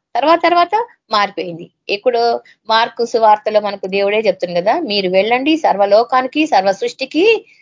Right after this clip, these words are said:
సువార్తను ప్రకట-, భూదిగంతముల వరకు మీరు వెళ్ళండి" అని చెప్పినప్పుడు, అక్కడ మీరు అంటే both man and woman కదా, మీరు వెళ్ళాలా, సేవ జరిగించాలా. ఎందుకంటే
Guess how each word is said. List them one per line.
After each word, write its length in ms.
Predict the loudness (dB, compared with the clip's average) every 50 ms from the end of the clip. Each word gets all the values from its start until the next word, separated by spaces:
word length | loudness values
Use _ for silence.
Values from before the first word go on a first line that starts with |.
| _ _
సువార్తను 680 | _ -6 -2 2 4 4 4 2 2 0 -2 -2 -2 -2
ప్రకట-, 360 | -2 -2 -2 0 0 -2 -2
భూదిగంతముల 800 | -2 -2 -2 -2 -2 0 0 0 0 0 0 0 2 2 2 2
వరకు 360 | 2 2 2 2 0 -2 -4
మీరు 540 | -2 -4 -2 0 2 2 4 4 2 0 -2 _ _ _ _ _ _ 0
వెళ్ళండి" 480 | 0 2 2 4 2 2 2 2 0 -2
అని 100 | -2 -2 -4
చెప్పినప్పుడు, 360 | -6 -4 -4 -6 -4 -2 -2 -2
అక్కడ 140 | 0 -2
మీరు 400 | -2 -4 -4 -2 0 2 2 4
అంటే 460 | 4 4 2 0 0 -2 -2 -2 -2 -6 _ _ _ _ _ _ -2 2
both 420 | 2 4 4 2 0 -4 -12 -6
man 560 | -2 -2 0 0 0 -2 -2 -4 -4 -4 -6 -8 -10 -6 -4 -4 -4
and 220 | -2 0 0 0 0
woman 380 | -2 -4 -4 -6 -10 -10 -12 -18 _ _ _ _ _ _ -2 -2
కదా, 180 | 0 -2 -4 -8 -12 _ _ -2
మీరు 180 | -2 0 0 2
వెళ్ళాలా, 580 | 2 0 2 2 2 2 2 2 2 0 -2 -4 -10 -20 _ _
సేవ 360 | -6 -2 2 2 2 2 2
జరిగించాలా. 840 | 0 0 0 0 0 0 -2 -4 -6 -8 -4 -4 -2 -2 -2 -2 -4 -6 _ -6
ఎందుకంటే 640 | -2 -2 0 0 0 -2 -2 0 0 0 0 0